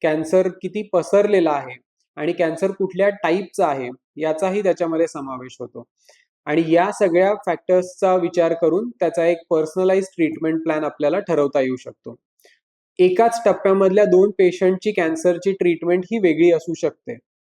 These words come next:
So, त्यामुळे आपापल्या अशा प्रकारच्या, अ, अ, कॅन्सरसाठी, अ, एकच टप्पा धरून चालणे किंवा एकच मार्ग धरून चालणे हे पण खूप काही चांगलं नाही. त्यामुळे स्वरयंत्राच्या पेशंटची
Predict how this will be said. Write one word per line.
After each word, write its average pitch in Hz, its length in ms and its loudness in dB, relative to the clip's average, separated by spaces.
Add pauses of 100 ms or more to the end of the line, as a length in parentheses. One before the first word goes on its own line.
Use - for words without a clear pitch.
(440)
So, 175 100 0
त्यामुळे 180 360 2
आपापल्या 190 680 -2 (180)
अशा 175 240 -2
प्रकारच्या, 196 680 0 (340)
अ, 151 300 -2 (260)
अ, 147 100 -8 (120)
कॅन्सरसाठी, 165 920 0 (420)
अ, 151 200 2 (120)
एकच 202 440 2
टप्पा 185 300 0
धरून 185 380 0
चालणे 165 480 -2
किंवा 175 200 -2
एकच 165 340 -2
मार्ग 175 340 0
धरून 175 280 -2
चालणे 156 300 -2
हे - 340 -4
पण 196 340 -2
खूप 190 180 -2
काही 175 160 2
चांगलं 135 360 -4
नाही. 120 140 -14 (600)
त्यामुळे 180 320 6
स्वरयंत्राच्या 202 880 4 (500)
पेशंटची 185 480 4